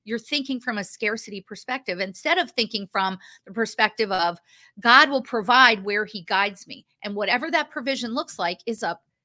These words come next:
to God"? Jesus's instructions to his disci-, disciples to leave all and follow me,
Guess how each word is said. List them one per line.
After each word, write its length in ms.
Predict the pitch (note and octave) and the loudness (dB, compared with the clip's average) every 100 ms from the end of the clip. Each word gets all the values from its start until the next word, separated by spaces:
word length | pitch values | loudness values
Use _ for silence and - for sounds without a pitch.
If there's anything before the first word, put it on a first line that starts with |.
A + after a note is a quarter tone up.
| - | -16
to 100 | - | -12
God"? 460 | G#3 G#3+ F3 C#3+ - _ _ _ _ _ _ _ - - | -8 -8 -8 -10 -16 _ _ _ _ _ _ _ -20 -4
Jesus's 540 | D#4 D#4+ D#4 - C4+ | 0 0 0 -4 -4
instructions 880 | A3 G3 - A3+ - - G#3 F3+ F#3+ | -6 -6 0 2 2 -2 -4 -6 -6
to 120 | B3+ | -4
his 180 | A#3+ A#3+ | -4 -6
disci-, 400 | A#3+ A3+ A#3 C#4+ _ _ | -8 -2 -2 -2 _ _
disciples 600 | - - B3 B3+ - - - - - - | -12 -6 -4 -4 -8 -16 -18 -20 -18 -4
to 120 | C4+ | -4
leave 480 | A#3+ C4 D#4 E4 C#4 | -2 -2 -2 -2 -4
all 380 | B3+ B3+ B3 B3 - | 0 4 4 4 -2
and 180 | G#3+ - | -10 0
follow 480 | A3 A3+ C4 A#3 | 4 4 4 0
me, 540 | G#3 G#3 B3+ G#3+ D#3+ | -4 -4 -4 -6 -8